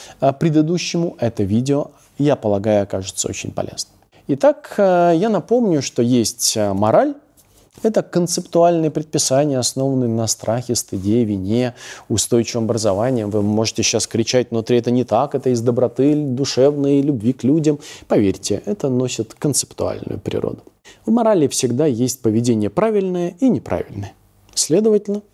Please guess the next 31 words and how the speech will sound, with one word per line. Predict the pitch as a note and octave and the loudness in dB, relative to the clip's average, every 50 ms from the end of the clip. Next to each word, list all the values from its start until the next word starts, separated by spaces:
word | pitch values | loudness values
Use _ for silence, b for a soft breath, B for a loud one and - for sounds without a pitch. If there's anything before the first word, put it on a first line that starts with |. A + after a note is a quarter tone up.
| _ _ - | _ _ -2
есть | G#2+ G#2 A2 A2 - | 0 0 0 0 -2
всегда | - A1 A1 G#1 - | -4 -4 -6 -6 -6
концепция. | - - G2+ - - - - - - - - - A2+ | -8 -8 -8 -6 -6 -8 -8 -8 -10 -12 -8 -4 2
В | G#2+ F3+ | 2 2
этике | B3 A#3+ - G#3+ - - G#3+ G#3+ - b b b b b _ _ _ A2+ | 2 2 -4 -6 -4 -4 -6 -6 -8 b b b b b _ _ _ 0
нет | A#2+ C3+ C#3 A#2 - - | 2 2 2 0 -2 -6
правильного | - G#2 G#2 - - - - - - - | -4 -2 -2 -2 -2 -4 -8 -8 -8 -8
и | - - | -8 -8
неправильного | - - - - - - - - - - | -8 -6 -6 -6 -4 -4 -6 -8 -10 -8
поведения. | - - - - - A#2+ - - - - _ _ _ B B B B B B B B B | -8 -8 -8 -6 -8 -8 -12 -12 -14 -18 _ _ _ B B B B B B B B B
Этика — | B3 C4+ B3 - A#3 - - - - | 2 2 2 2 0 0 0 0 0
это | - F#3 - D#3+ | 0 0 0 0
процесс, | D#3 - C3+ B2 - - G3+ A3+ G#3+ - - | 0 0 -2 -2 0 0 2 2 2 0 -2
в | - - | -6 -4
котором | - - A2+ - - F3 G3 G3 E3 C3+ A#2 | -2 -2 0 2 2 2 4 4 2 0 2
вы | A2 B2 C#3 D3+ D#3+ E3 D#3 | 2 2 2 2 2 0 0
совершаете | - - B2 A2 A2+ A#2 - - D#3+ E3+ D#3+ E3 - D#3+ - | 0 0 0 0 0 0 0 0 2 0 2 0 -4 -2 0
уникальный | G#3 G#3+ A3 A3+ A3 - - E3 D3+ C#3+ C#3+ C#3+ C#3+ C#3 C#3 C#3+ | 2 2 2 2 2 0 2 2 2 2 2 0 -2 -4 -4 -2
в | A2+ A#2+ | 0 0
эту | C3+ C3 - | 0 0 0
секунду | D3+ - - A#2+ - - A#2+ A#2+ A#2 A2 | -4 -4 -4 -6 -2 0 0 2 2 2
вашей | G#2 G#2+ G#2 - - G#2 | 2 0 -2 -2 -6 -8
жизни, | F#2+ F#2+ G2+ G2 F#2 G2+ B2 C#3 D#3 B B B B B B B B _ | -6 -4 -4 -4 -4 -4 -6 -6 -6 B B B B B B B B _
в | A#2 | -2
это | B2+ B2 - | -2 0 -2
мгновение | A#2+ A2+ G2+ G#2+ A2+ A2+ A2+ A#2 A#2 A2 G2+ F#2 F2+ | -4 -4 -2 -2 -2 0 2 2 2 0 0 -4 -6
вашей | F2 G2 F#2+ F#2+ - - - | -6 -6 -6 -6 -8 -8 -4
жизни, | - A2 C3+ B2+ A2+ F#2+ | -2 -2 -2 -2 -4 -4
на | F#2+ G#2 | -2 -2
этом | G#2 F#2 - - F#2 | -4 -4 -4 -8 -8
пути | - - A2 - - - | -6 -6 -6 -4 -6 -6